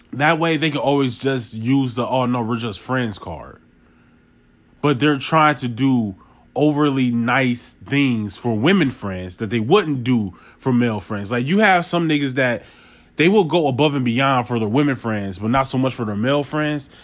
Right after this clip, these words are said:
So that's why it looks like you like her. "Nah, bro, we just cool, we just cool, we just cool." And then by her, like any other person, you're doing nice things for me. I'm going to want you to do, continue to do nice things for me.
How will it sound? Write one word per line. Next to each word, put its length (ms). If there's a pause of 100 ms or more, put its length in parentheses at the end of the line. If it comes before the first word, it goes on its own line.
(120)
So 180
that's 200
why 140
it 60
looks 260
like 220
you 100
like 280
her. 240 (840)
"Nah, 320
bro, 160
we 120
just 240
cool, 220
we 80
just 180
cool, 180
we 80
just 200
cool." 460 (560)
And 220
then 600 (640)
by 340
her, 480 (120)
like 240 (100)
any 260
other 200
person, 540
you're 100
doing 320
nice 260
things 260
for 220
me. 240
I'm 140
going 220
to 100
want 340
you 80
to 120
do, 360 (400)
continue 440
to 120
do 200
nice 260
things 180
for 180
me. 200